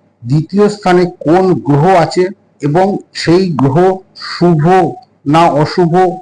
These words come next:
ফল দেবে বা এই গ্রহ কখন শুভ ফল দেবে বা কখন অশুভ ফল দেবে, কি কারণেই বা এই গ্রহ শুভ বা অশুভ ফল দিয়ে থাকে, এইসব জিনিস সম্পূর্ণ বিচার করার জন্য কমেন্ট বক্সে আপনার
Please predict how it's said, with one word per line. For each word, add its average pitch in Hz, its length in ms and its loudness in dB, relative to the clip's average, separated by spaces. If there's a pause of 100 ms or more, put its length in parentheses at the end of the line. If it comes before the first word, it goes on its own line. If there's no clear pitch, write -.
(140)
ফল 170 200 4
দেবে 151 340 0 (380)
বা 180 500 0 (360)
এই 185 280 2
গ্রহ 180 360 2
কখন - 580 -2
শুভ 202 320 -2 (100)
ফল 196 180 2
দেবে 202 320 0 (180)
বা 139 340 0
কখন 170 320 0
অশুভ 202 520 -2
ফল 196 200 2
দেবে, 196 280 0 (320)
কি 208 220 0
কারণেই 190 540 2
বা 202 220 2
এই 175 280 0
গ্রহ 170 420 0 (240)
শুভ 170 420 -2 (500)
বা 151 100 2
অশুভ 180 500 2
ফল 185 180 2
দিয়ে 175 240 -2
থাকে, 185 320 -4 (380)
এইসব 202 420 0
জিনিস 226 300 0
সম্পূর্ণ 202 420 0
বিচার 175 380 0
করার 196 320 0
জন্য 202 380 0 (640)
কমেন্ট 190 400 2
বক্সে 196 400 -2 (160)
আপনার 165 320 0